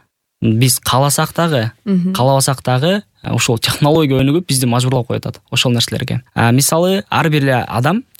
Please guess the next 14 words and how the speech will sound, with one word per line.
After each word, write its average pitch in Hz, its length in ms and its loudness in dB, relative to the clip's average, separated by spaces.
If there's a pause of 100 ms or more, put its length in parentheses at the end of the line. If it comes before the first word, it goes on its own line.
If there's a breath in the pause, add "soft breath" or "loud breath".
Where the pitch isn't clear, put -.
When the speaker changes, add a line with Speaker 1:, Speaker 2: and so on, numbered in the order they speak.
(100)
Speaker 1:
I 139 160 0
T - 120 -8
тармагында, 131 840 0
э, 113 220 -6
баштапкы 139 580 0
бир 135 160 2
бөлүгүндө 135 720 2 (180)
билими 139 380 2
болсо, 127 440 0
Speaker 2:
Мгм. 190 340 -4
Speaker 1:
бул 190 180 4
нерселерди 151 540 0
түшүнө 143 340 0
алат. 113 400 -2